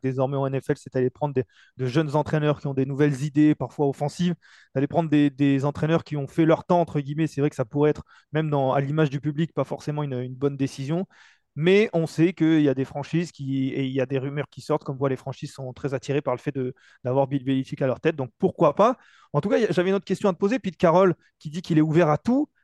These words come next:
Est-ce que ça veut dire éventuellement reprendre un cos-, un poste de coordinateur ou pas ? Parce que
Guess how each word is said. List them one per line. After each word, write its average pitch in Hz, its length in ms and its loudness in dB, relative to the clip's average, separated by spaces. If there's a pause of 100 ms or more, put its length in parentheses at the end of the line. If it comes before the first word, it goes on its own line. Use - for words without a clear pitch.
Est-ce 156 140 -4
que 233 80 -2
ça 196 160 4
veut 180 140 4
dire 208 240 4
éventuellement 175 420 2
reprendre 175 340 0
un 165 60 0
cos-, 175 280 0
un 156 200 2
poste 180 220 0
de 160 80 -2
coordinateur 160 840 2 (400)
ou 147 80 -8
pas ? 151 220 2
Parce - 220 -8
que 139 420 2